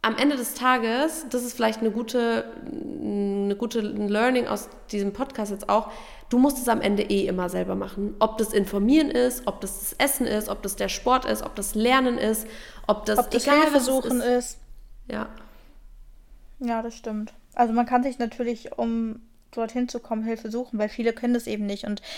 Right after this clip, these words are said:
Speaker 2: viele, das hatte ich auch erst im Kennenlern-Call gestern wieder, wird mir gesagt, ich habe schon so viele Bücher gelesen und rational habe ich ja das Wissen, aber ich bekomme es einfach nicht hin.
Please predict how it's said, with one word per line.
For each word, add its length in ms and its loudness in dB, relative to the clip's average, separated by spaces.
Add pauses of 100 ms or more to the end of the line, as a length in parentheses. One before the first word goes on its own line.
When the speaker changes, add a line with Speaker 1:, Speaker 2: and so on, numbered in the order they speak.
(180)
Speaker 2:
viele, 540 2
das 180 -10
hatte 140 -4
ich 120 -10
auch 140 -4
erst 220 -4
im 100 -2
Kennenlern-Call 500 0
gestern 340 -4
wieder, 280 -2
wird 100 -18
mir 80 -6
gesagt, 220 -6
ich 80 -10
habe 80 0
schon 180 0
so 80 4
viele 220 0
Bücher 340 2
gelesen 520 -4 (220)
und 160 0
rational 540 4
habe 160 6
ich 120 0
ja 100 4
das 200 -4
Wissen, 360 -4
aber 160 2
ich 80 -4
bekomme 240 0
es 80 -4
einfach 220 -2
nicht 180 -6
hin. 260 4